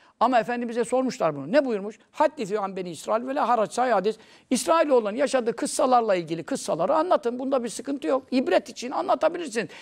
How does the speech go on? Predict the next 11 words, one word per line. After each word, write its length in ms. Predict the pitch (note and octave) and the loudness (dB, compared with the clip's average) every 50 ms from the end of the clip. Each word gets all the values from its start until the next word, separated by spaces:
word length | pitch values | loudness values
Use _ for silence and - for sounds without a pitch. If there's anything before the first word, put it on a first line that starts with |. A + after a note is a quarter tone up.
| - - - | -10 0 2
E, 80 | C4 | 2
Kur'an 480 | A3+ - - D#4 E4 E4 D4+ D#4 E4+ F#4 - - _ _ _ _ _ _ _ _ - E3+ D#3+ | 2 4 2 2 4 4 4 4 2 0 -4 -16 _ _ _ _ _ _ _ _ -4 2 4
dolu 240 | D4+ F4 G#4 G4+ | 6 6 6 6
ya 240 | F4 E4 E4+ F4+ F4 | 6 6 6 4 4
Beni 180 | E4+ E4 D#4+ D4+ | 2 0 0 0
İsrail 540 | C#4+ B3+ - - B3 A#3 A3 G#3 G3+ G3 F#3+ | -2 -2 -4 -2 2 4 4 4 4 2 2
yani. 420 | F#3+ F#3+ F#3 F3+ F3 E3+ E3+ E3+ - A3 | 2 2 2 2 2 0 -4 -6 -4 -2
Anlatıyor. 640 | - A#3 C4 E4 F4+ F4+ F4+ - F4+ D#4+ C#4+ D4 D#4 - - _ - - - - | 0 0 2 4 2 2 4 4 4 4 4 2 2 -2 -10 _ -20 -10 -2 0
Ama 220 | G#3+ C4 C#4+ C4+ | 2 2 2 0
ne 240 | A3 G3+ A#3 C4+ C4+ | 0 0 0 2 2
var? 200 | A#3 A#3 C4+ | 4 4 2